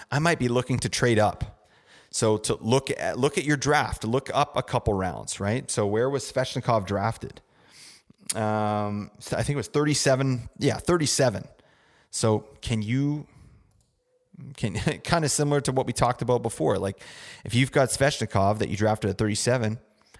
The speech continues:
can you trade up? Can you pick up someone like Kyle Connor? Can you pick up someone like J T Miller, right? Who is, who is a pretty popular guy.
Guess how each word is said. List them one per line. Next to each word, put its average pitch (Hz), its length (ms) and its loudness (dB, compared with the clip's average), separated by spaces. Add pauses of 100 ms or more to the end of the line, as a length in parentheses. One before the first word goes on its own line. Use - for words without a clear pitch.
(300)
can 98 240 -2
you 101 220 0
trade 110 320 2
up? - 240 0 (640)
Can 107 180 -4
you 104 160 2
pick 120 220 2
up 107 80 -2
someone 113 320 2
like 107 180 0 (480)
Kyle 101 300 2
Connor? 120 540 2 (880)
Can 101 160 -2
you 113 120 4
pick 131 200 0
up 117 100 0
someone 117 380 2
like 107 280 2 (580)
J 110 200 2
T 113 200 2
Miller, 131 460 2 (440)
right? 135 200 0
Who 110 180 2
is, 101 260 0 (100)
who 110 140 0
is 101 100 2
a 104 80 0
pretty 107 200 0
popular 104 400 0
guy. 104 360 0